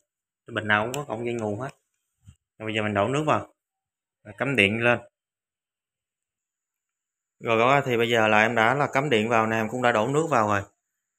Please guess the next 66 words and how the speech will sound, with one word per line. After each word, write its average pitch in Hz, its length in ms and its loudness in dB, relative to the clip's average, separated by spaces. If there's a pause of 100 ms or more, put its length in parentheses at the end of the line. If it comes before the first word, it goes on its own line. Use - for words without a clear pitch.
(360)
Thì 117 60 -14
bình 113 140 -2
này 110 160 2
hiện 120 180 -6
tại 110 140 0
là 117 160 2
nó 123 80 0
năm 135 200 -4
lăm 120 200 0
nè. 107 300 0 (800)
À, 113 200 -4
nhiệt 113 160 -6
độ 104 120 0
năm 123 160 -2
mươi 117 80 -2
lăm 120 100 -8
độ 113 100 -2
C 113 100 -10
đó. 131 220 -2 (360)
Thật 120 120 -4
sự 120 260 4
ra 151 380 6
đây 147 160 6
nè, 135 180 2
quát 170 220 4
nó 170 160 0
có 170 220 6
cái 175 80 0
nhiệt 120 140 -4
độ 107 160 6
này 127 80 2
là 117 80 0
sáu 151 180 4
mươi 160 220 2
nè, 131 100 2
nó 139 80 0
qua 143 140 6
bên 135 120 2
đây 135 100 4
là 127 60 0
sáu 160 180 2
mươi 151 160 2
là 123 120 6
để 107 220 4
mình 151 200 -4
pha 139 80 4
sữa 117 300 2
nè, 135 140 0
còn 120 100 -6
bên 120 40 -2
đây 123 80 0
là 120 80 0
bảy 107 160 2
mươi. 143 320 0
Thật 120 180 -8
sự 117 120 2
bảy 120 160 0
mươi, 151 220 2
sáu 175 160 2
mươi 160 180 2
là 127 60 4
đều 120 180 2
pha 143 100 2
sữa 120 200 2
hết 175 220 0
nha. 156 260 0